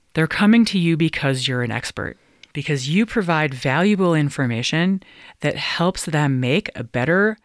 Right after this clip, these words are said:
more clear decision. So remember that the first sale is always to yourself, and when you're new at this, to go with the highest price that you can get out of your mouth without turning beet red.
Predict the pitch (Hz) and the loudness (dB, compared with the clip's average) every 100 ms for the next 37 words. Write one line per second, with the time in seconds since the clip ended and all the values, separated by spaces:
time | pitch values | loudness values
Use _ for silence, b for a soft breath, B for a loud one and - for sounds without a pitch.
0 | _ 139 139 165 190 - 156 151 135 - | _ -4 0 2 0 0 2 2 0 -4
1 | 120 107 - _ _ _ _ _ _ _ | -4 -6 -10 _ _ _ _ _ _ _
2 | _ - - 151 156 190 208 165 147 139 | _ -10 -2 2 4 4 6 4 2 -2
3 | - 185 220 - 190 165 131 - 143 147 | -2 0 0 2 2 2 0 0 0 0
4 | 180 - 240 - 110 131 - - _ _ | 0 0 0 0 -2 -4 -8 -20 _ _
5 | _ - 143 143 143 147 147 160 240 269 | _ -2 0 4 4 4 4 6 6 4
6 | - 120 147 - - - 160 165 175 226 | 2 0 0 -4 -6 -4 0 4 4 4
7 | - 196 165 147 147 - 143 139 - - | 2 0 2 2 0 -2 0 0 -2 -2
8 | 143 147 175 151 143 135 131 165 165 175 | 0 2 2 2 2 2 2 2 2 4
9 | 151 123 - 135 123 - - 135 123 123 | 4 2 -2 -2 0 -2 -2 0 2 0
10 | 120 107 143 123 - | -2 -4 -2 -2 -4